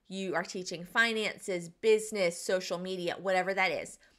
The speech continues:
I want you to take your three, four, five pillars, okay?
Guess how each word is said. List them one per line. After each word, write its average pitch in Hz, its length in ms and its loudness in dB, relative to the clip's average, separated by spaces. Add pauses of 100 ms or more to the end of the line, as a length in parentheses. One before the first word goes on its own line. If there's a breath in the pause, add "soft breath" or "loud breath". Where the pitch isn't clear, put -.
(120 soft breath)
I 208 140 2
want 254 200 0
you 285 120 -4
to 277 80 -2
take 220 400 -2
your 196 440 2
three, 220 280 -6
four, 220 260 -4
five 175 340 4
pillars, 113 520 -6 (440)
okay? 190 300 2